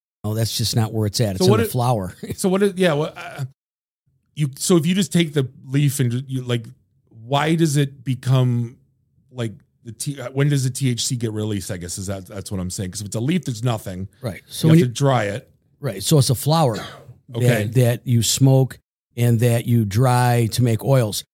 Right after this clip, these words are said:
Speaker 1: You can get oils out of the leaves and a little bit maybe out of the stems.
Speaker 2: Right.
Speaker 1: But at the end of the day, and you have to process that into distillate,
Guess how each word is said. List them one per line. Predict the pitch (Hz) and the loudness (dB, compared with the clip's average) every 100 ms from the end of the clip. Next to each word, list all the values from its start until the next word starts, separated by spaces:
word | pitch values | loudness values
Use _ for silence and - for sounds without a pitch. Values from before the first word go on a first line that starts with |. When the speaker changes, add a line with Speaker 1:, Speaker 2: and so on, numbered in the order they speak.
| - | 2
Speaker 1:
You | 156 | 2
can | - 175 151 | 6 4 6
get | 170 | 2
oils | 143 151 139 107 - | 4 2 4 0 0
out | 131 | 0
of | 127 | 2
the | 113 | 2
leaves | 117 127 139 - - _ _ _ _ 123 | 4 4 2 -2 -8 _ _ _ _ -2
and | 120 120 - - | 2 0 -2 -4
a | |
little | 113 127 120 | 4 4 4
bit | 120 | 0
maybe | 123 120 | 0 2
out | 117 | 0
of | 117 | -2
the | 104 | -4
stems. | - 123 156 151 - | 0 2 2 0 -4
Speaker 2:
Right. | 107 98 - | -4 -4 -6
Speaker 1:
But | 143 127 127 | 0 0 2
at | 135 | 2
the | 135 151 | 4 4
end | 151 | 4
of | |
the | 127 | 2
day, | 117 139 131 120 | 2 2 4 2
and | 123 | 2
you | 139 135 | 4 4
have | 131 | 4
to | 123 | 2
process | - 131 120 123 110 - | -4 -2 0 -2 -2 -2
that | 117 104 - | -4 -4 -6
into | 117 104 | -2 0
distillate, | 98 139 - 98 82 | 4 2 2 -4 -6